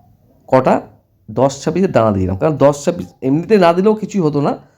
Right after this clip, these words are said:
তাও একটা মনে খুঁতখুঁত করে, ওর জন্য দিয়েছিলাম যে দশ ছাব্বিশের দুটো দানা দিই, যে ফুলটা যাতে সঠিকভাবে ফোটে, আর কিচ্ছু দিইনি। আপনাদের বলবো যে মিক্স খাওয়ার উপর কেন অত জোর দিচ্ছি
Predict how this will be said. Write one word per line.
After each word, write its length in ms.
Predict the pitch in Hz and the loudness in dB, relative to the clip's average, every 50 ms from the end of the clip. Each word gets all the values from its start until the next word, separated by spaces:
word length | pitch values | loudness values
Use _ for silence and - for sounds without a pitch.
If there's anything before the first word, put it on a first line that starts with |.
| _ _ _ _ | _ _ _ _
তাও 260 | - 185 208 214 214 | 2 2 4 4 4
একটা 180 | 208 202 196 190 | 4 4 2 2
মনে 240 | 180 180 185 196 190 | 0 0 0 -2 -2
খুঁতখুঁত 360 | 196 - 180 185 - 208 202 | -4 -6 -10 -8 -8 -8 -6
করে, 180 | - 208 104 - | -4 -2 -2 0
ওর 140 | - 165 160 | -2 -2 -2
জন্য 160 | 170 170 170 170 | -4 -4 -4 -4
দিয়েছিলাম 460 | 131 139 139 147 151 147 170 175 185 180 | -4 0 0 0 0 0 0 0 0 0
যে 160 | 156 156 147 | 2 0 2
দশ 260 | 131 131 127 127 - | 2 2 0 0 0
ছাব্বিশের 260 | - 147 151 156 156 | -2 -2 0 0 0
দুটো 160 | 147 143 143 143 | 0 -2 -2 0
দানা 240 | 127 120 123 135 | 2 2 2 2
দিই, 160 | 147 202 277 - - - _ _ _ _ _ _ _ _ _ - | 0 -2 -4 -6 -8 -18 _ _ _ _ _ _ _ _ _ -10
যে 80 | 202 | -10
ফুলটা 380 | 202 - - 175 165 160 170 156 | -8 -4 -4 -4 0 2 2 2
যাতে 240 | 151 147 151 147 135 | 2 2 0 0 -2
সঠিকভাবে 460 | - - 131 139 135 123 127 139 131 | -2 -4 -4 -4 -4 -2 0 -2 -2
ফোটে, 280 | 135 - 156 - 101 - - - - _ - - - - - - - - - _ _ - - - - - - - - - - - - - - - - - - | 0 -2 -4 -4 -6 -12 -14 -20 -20 _ -20 -20 -20 -20 -20 -20 -20 -20 -20 _ _ -20 -20 -20 -20 -20 -20 -20 -20 -20 -20 -20 -20 -20 -20 -20 -12 0 2
আর 140 | 143 180 180 - | 4 4 4 0
কিচ্ছু 280 | 202 185 - - 170 | -6 -6 -6 -6 -4
দিইনি। 280 | 127 117 101 87 78 71 - - - - - - - - - - - - - - - - - - - - - - - - | -2 -2 -2 -2 -4 -10 -14 -18 -18 -18 -18 -18 -18 -18 -18 -16 -16 -16 -14 -12 -12 -12 -10 -10 -10 -10 -10 -10 -4 -4
আপনাদের 320 | - - - 180 180 180 | -4 0 0 0 0 2
বলবো 340 | 156 143 143 139 143 175 - | 2 2 2 2 2 2 0
যে 160 | 139 139 139 | 2 2 0
মিক্স 240 | 123 135 156 147 - - | 2 2 0 -2 -6 -2
খাওয়ার 180 | - 170 175 | 0 0 0
উপর 140 | 170 170 170 | 0 -2 -6
কেন 220 | - - 143 131 143 | -4 -2 -2 0 0
অত 200 | 147 151 147 156 | 0 -2 -2 -4
জোর 340 | 147 120 123 131 131 123 117 | -4 -2 0 0 0 0 -2
দিচ্ছি 400 | 143 160 - - - - - | -6 -8 -8 -12 -16 -16 -16